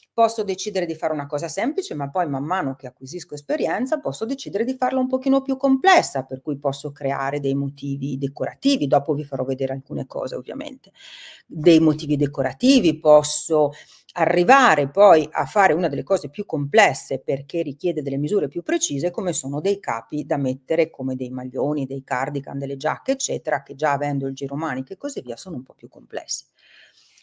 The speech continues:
E secondo voi tutto questo non richiede dei grandi calcoli matematici?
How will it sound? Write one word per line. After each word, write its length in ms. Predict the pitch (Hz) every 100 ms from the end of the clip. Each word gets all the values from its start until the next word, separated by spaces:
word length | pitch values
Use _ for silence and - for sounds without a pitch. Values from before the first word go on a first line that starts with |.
| _ _
E 160 | 214
secondo 580 | 233 294 285 311 311 311
voi 400 | 262 175 131 127 - _ _
tutto 400 | - 285 285 262
questo 600 | 254 220 170 - - 143
non 380 | 151 165 196 233
richiede 880 | 226 202 190 - 208 214 220 214 185
dei 200 | 165 160
grandi 440 | 180 190 220 180
calcoli 460 | - 190 190 180 180
matematici? 960 | 180 180 196 220 202 185 180 - 240